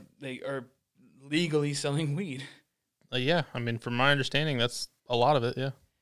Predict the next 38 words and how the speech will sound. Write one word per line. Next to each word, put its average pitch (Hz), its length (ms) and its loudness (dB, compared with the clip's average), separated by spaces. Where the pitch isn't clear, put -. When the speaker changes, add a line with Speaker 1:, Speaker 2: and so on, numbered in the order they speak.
Speaker 1:
I 156 80 -8
mean, 127 120 -6
so 123 240 -6
weed's 131 340 -4
legal 147 320 -4
here, 143 280 -2
and 139 140 -4
they, 131 160 -4
they, 123 200 -8
that's 131 320 -6
all 135 280 0
their 131 300 -4
main 139 240 -2
Speaker 2:
So 135 60 -2
that's 123 200 -6
a 123 40 -4
good 120 160 0
hustle, 123 340 -2
man. 117 200 -6
I've 120 100 0
been 117 120 -6
thinking 123 200 -4
about 113 160 0
doing 131 180 0
the 117 60 -4
same - 340 0
<laughs> 127 80 2
goddamn 135 360 6
thing. 160 400 2
Speaker 1:
And, 123 180 -8
and 123 200 -8
it's 123 140 -8
all 143 160 4
legal 151 260 -2
here, 151 260 -2
and 151 120 -2
it's, 131 180 -8
uh, 123 240 -2